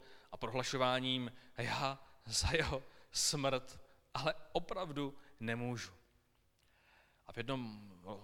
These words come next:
rozhovoru ho-, ho-, hospicové péči, správně, doktor pro-, prohlásil: „Každý člověk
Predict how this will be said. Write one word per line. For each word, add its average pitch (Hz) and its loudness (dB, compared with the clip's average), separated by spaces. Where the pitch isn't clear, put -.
rozhovoru 127 0
ho-, 120 -4
ho-, 117 -4
hospicové 123 0
péči, 120 0
správně, 85 -14
doktor 110 4
pro-, - 0
prohlásil: 110 2
„Každý 135 0
člověk 127 2